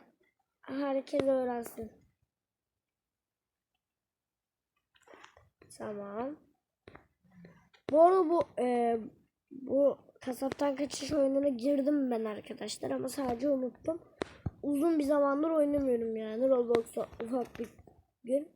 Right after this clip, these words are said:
ara verdim. Bir de hasta hasta video çekiyorum sizin için. Tamam. Burası hiç sıkıntı yok. Kaç dakika olmuş bakayım? On dakika.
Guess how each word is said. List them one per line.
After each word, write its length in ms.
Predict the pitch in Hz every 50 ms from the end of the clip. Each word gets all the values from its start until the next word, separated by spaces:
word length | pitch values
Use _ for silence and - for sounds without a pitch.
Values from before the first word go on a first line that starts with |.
| - - _
ara 240 | 247 240 240 247 233
verdim. 420 | 226 214 214 233 247 294 302 269 240
Bir 80 | 254
de 60 | 240 254
hasta 480 | 220 226 262 269 262 - - 320 311
hasta 320 | 277 269 - - - 247 247
video 220 | 240 220 233 220
çekiyorum 460 | 214 - - - 233 208 - 185 202
sizin 400 | - - 262 - - 208 202 208
için. 260 | - - - 302 381 - - _ _ _ _ _ _ _ _ _ _ _ _ _ _ _ _ _ _ _ _ _ _ _ _ _ _ _ _ _ _ _ _ _ _ _ _ _ _ - - - - - - _ _ _ _ - - - - - _ _ _ _ -
Tamam. 480 | 262 262 254 247 247 247 254 285 320 - _ _ _ _ _ _ _ _ _ _ _
Burası 640 | 254 240 262 247 247 214 - - 240 254 262 294 311 302 - _ _
hiç 180 | - 285 -
sıkıntı 540 | - - - 247 - 247 226 226 220 - 226
yok. 480 | 240 254 277 294 - - - - - _ _ - _ _
Kaç 280 | - 269 269 294 277
dakika 260 | 269 254 - - 233
olmuş 280 | 240 233 233 226 - -
bakayım? 400 | 254 240 - - 269 285 269 - -
On 240 | 254 254 254 254 247
dakika. 440 | 226 220 - - - - 277 294